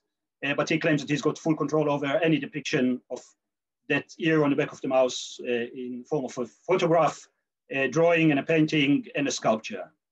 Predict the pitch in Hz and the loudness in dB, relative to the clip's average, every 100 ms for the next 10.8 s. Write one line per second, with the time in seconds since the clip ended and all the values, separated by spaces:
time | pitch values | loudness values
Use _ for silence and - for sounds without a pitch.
0 | _ _ 120 113 117 117 - _ _ _ | _ _ -12 -8 -8 -10 -16 _ _ _
1 | _ _ _ _ _ _ _ _ _ _ | _ _ _ _ _ _ _ _ _ _
2 | _ _ _ _ _ _ _ _ _ _ | _ _ _ _ _ _ _ _ _ _
3 | _ _ _ _ _ _ _ _ _ _ | _ _ _ _ _ _ _ _ _ _
4 | _ - 180 208 190 196 185 175 160 147 | _ 2 2 4 0 2 2 2 0 2
5 | 156 147 143 151 214 233 214 185 175 147 | 2 2 -2 -2 0 2 4 4 2 2
6 | 175 180 185 180 185 180 175 180 170 - | 2 4 4 2 4 4 6 4 4 2
7 | 175 170 - - 175 180 185 160 160 214 | 2 0 -6 0 0 4 4 4 4 4
8 | 202 185 190 185 170 165 151 160 151 131 | 4 4 2 4 4 4 2 2 2 0
9 | - 160 147 135 127 185 190 190 185 185 | -2 0 2 0 -2 -2 2 4 4 2
10 | _ _ _ - 143 143 147 | _ _ _ -8 -2 0 0